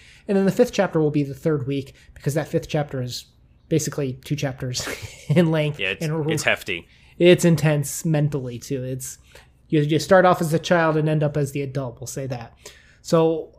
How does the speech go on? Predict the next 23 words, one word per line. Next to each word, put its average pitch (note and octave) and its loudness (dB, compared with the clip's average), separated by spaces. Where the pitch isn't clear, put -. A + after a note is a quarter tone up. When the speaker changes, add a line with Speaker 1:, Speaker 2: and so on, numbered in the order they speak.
Speaker 1:
I'm D3+ -2
really G3+ 8
excited. G3+ 6
Can't F3+ 0
wait F#3 -2
to, F3 4
to E3 2
jump E3+ 2
into E3 2
this D#3+ -2
with D#3+ 2
you D#3+ 4
guys. D#3 0
We'll D3+ 0
be D3+ 0
joining D#3 0
in D#3 0
on D3+ -2
the D3+ -2
conversation D3 -4
on D3 -8
their D3 -2
videos. D3 -2